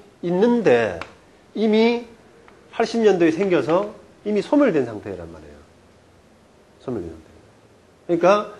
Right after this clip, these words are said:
낙찰받으면, 땅을 낙찰받으면 건물을 바로 철거할 수 있어요. 그러니까 이런 경우가 이제 그 잘 보시면 이런 그 땅들은,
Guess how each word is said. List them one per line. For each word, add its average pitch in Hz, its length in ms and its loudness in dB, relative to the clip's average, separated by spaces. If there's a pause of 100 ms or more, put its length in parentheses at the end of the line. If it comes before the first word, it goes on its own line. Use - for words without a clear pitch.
(160)
낙찰받으면, 160 880 4
땅을 196 180 2
낙찰받으면 160 600 0
건물을 151 260 0
바로 120 180 -2
철거할 220 320 0
수 - 140 -10
있어요. 76 340 -18 (1900)
그러니까 165 160 -4
이런 226 180 2
경우가 151 300 4
이제 120 320 -2 (500)
그 123 460 -6
잘 151 200 0
보시면 160 560 0 (680)
이런 202 600 0
그 160 140 0
땅들은, 156 640 2